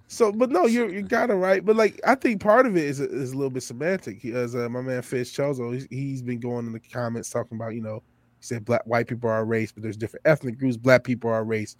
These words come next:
There's different ethnic groups. So basically, that's one way of looking at it. I guess that, that, that has some validity. There's races, and there's not racist, races,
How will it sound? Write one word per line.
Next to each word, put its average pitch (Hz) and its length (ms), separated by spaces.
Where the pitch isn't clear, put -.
There's 117 140
different 120 300
ethnic 117 340
groups. 113 220
So 117 80
basically, 127 460
that's 247 220
one 226 240
way 156 140
of 139 80
looking 131 240
at 127 60
it. 127 40
I 127 40
guess 127 260
that, 123 180
that, 120 280
that 123 120
has 117 180
some 117 140
validity. 113 420
There's 110 240
races, 180 760
and 127 100
there's 110 260
not 127 160
racist, 120 600
races, 151 540